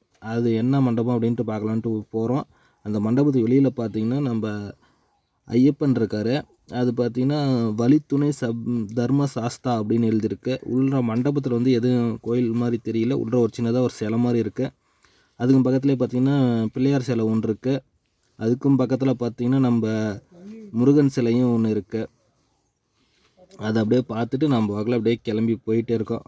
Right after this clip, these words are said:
ஆனா பாருங்க, மண்டபத்துல உள்ள எதுவும் இல்ல. எல்லாமே பார்த்தீங்கன்னா, வெளியே தான் இருக்கு. அதுக்கு பின்னாடியே பார்த்தீங்கன்னா, இந்த மண்டபத்துக்கு வர வரல நீங்க வந்து தண்ணி வந்து எங்கேயும் வாங்காத இருந்தீங்க, தண்ணி குடிச்சிட்டீங்க அப்படின்னா, இந்த மண்டபத்துக்கு பின்னாடி பார்த்தீங்கன்னா,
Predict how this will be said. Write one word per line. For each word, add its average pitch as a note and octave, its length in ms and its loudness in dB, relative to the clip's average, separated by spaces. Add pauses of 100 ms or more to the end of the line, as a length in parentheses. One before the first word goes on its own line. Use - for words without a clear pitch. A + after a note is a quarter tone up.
ஆனா B2 180 0
பாருங்க, A#2+ 420 2
மண்டபத்துல C3 280 -2
உள்ள C3 320 2
எதுவும் A2+ 220 2
இல்ல. G2+ 200 -6 (440)
எல்லாமே B2+ 360 2
பார்த்தீங்கன்னா, A#2+ 460 0
வெளியே C3 320 6
தான் C#3 180 2
இருக்கு. G#2 320 -4 (1120)
அதுக்கு C3+ 360 4
பின்னாடியே E3+ 440 2
பார்த்தீங்கன்னா, B2+ 420 0
இந்த C#3+ 120 4
மண்டபத்துக்கு C3+ 560 4
வர A#2+ 240 2
வரல C#3+ 140 0
நீங்க B2+ 200 4
வந்து B2 240 0
தண்ணி C3+ 340 4
வந்து B2+ 260 2
எங்கேயும் B2 260 -6
வாங்காத B2+ 400 0
இருந்தீங்க, A#2 360 -6
தண்ணி B2 300 -4
குடிச்சிட்டீங்க B2 760 -2 (120)
அப்படின்னா, A2+ 440 -4 (720)
இந்த A2+ 140 -2
மண்டபத்துக்கு C#3 600 2
பின்னாடி D3+ 300 2
பார்த்தீங்கன்னா, B2 380 0